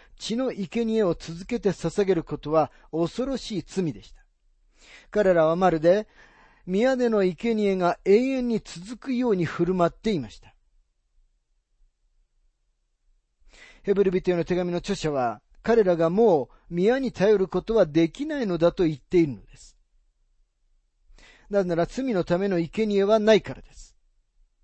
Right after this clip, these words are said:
もし罪のためにキリストが死なれたという真理を拒否したのなら、他には罪のための生贄は残されておらず、神様のもとに行く道も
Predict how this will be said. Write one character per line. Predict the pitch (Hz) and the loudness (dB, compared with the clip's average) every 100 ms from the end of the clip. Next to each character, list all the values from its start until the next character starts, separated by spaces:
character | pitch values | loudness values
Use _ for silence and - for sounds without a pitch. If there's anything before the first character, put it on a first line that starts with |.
| _ _ _ _ - - - | _ _ _ _ -20 -20 -10
も | 240 | -6
し | 269 208 | -4 -4
罪 | - 269 262 | -6 -6 -2
の | 185 | 0
た | 185 | 0
め | 190 185 | 0 -2
に | 160 | -4
キ | - | -6
リ | 220 | -6
ス | 233 | -4
ト | 226 | -4
が | 202 160 | 0 0
死 | - | -2
な | 214 254 | -4 -2
れ | 254 | 0
た | 226 | -2
と | - | -2
い | 226 | -4
う | 208 | -4
真 | - - 277 | -6 -8 -8
理 | 190 170 | -2 0
を | |
拒 | 156 - 262 | 0 -4 -8
否 | 220 | -8
し | 170 | -10
た | - 165 | -4 -2
の | 156 | -2
な | 135 | -4
ら、 | 113 107 101 _ - - | -4 -6 -10 _ -20 -6
他 | 190 185 208 | -4 0 0
に | 175 | 2
は | 175 240 _ - | 2 2 _ -20
罪 | - - 294 | -16 -10 -6
の | 226 175 | -2 -2
た | 180 | -2
め | 196 233 | 0 0
の | 190 | 0
生 | 175 - 208 | -4 -2 -2
贄 | 202 202 | 0 0
は | 214 | 0
残 | 156 170 165 254 | 0 -4 -4 -6
さ | - | 0
れ | 226 | 0
て | 185 170 | 0 2
お | 160 | 4
ら | 170 | 4
ず、 | 123 123 113 _ _ _ _ - | 2 -6 -16 _ _ _ _ -20
神 | - 269 269 | -6 -4 -4
様 | - 185 | -4 -4
の | 180 170 | -2 -2
も | 170 | -2
と | 170 226 | 0 0
に | 190 | 0
行 | 170 | -2
く | 185 | -4
道 | 175 - | -6 -6
も | 156 175 233 | -4 -2 -2